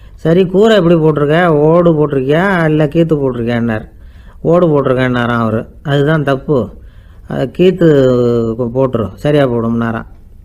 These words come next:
சரின்னு போய் அதையும் மாத்தி பார்த்தார். மறுபடியும் போயிட்டுது, கோழி செத்து போச்சு. வந்தாரு,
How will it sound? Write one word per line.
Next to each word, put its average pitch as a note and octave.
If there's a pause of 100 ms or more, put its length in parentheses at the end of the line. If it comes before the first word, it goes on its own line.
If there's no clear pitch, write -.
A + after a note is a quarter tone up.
(580)
சரின்னு G3
போய் F#3
அதையும் F#3
மாத்தி D#3+
பார்த்தார். C3 (120)
மறுபடியும் G#3
போயிட்டுது, D3+
கோழி C#3
செத்து C3
போச்சு. C#3
வந்தாரு, C#3